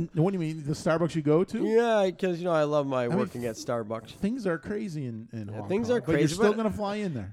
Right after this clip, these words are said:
Speaker 2: I'm still gonna fly in there because I only have a day and a half. It's not the end of the world. And I told my guys, like, "Just meet me at the,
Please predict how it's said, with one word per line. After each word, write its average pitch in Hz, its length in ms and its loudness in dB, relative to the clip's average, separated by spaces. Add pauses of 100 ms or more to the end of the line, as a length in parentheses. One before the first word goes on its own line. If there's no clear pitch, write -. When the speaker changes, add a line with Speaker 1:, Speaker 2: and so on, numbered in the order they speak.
Speaker 2:
I'm 147 140 -6
still 269 220 2
gonna 208 180 4
fly 143 320 2
in 131 120 2
there 135 140 2
because 147 400 -2
I 180 200 -2
only 262 180 4
have 156 220 4
a 131 80 2
day 131 220 2
and 123 100 2
a 117 60 0
half. 107 500 -4
It's - 180 -10
not 175 220 -2
the 151 100 -4
end 135 120 0
of 123 80 -4
the 127 80 0
world. 117 320 -2
And 160 100 -2
I 185 80 -2
told 175 320 -2
my 143 240 -2
guys, 127 420 -2
like, 123 140 -6
"Just 131 220 -10
meet 175 180 -4
me 170 160 -2
at 156 140 -4
the, 151 180 -4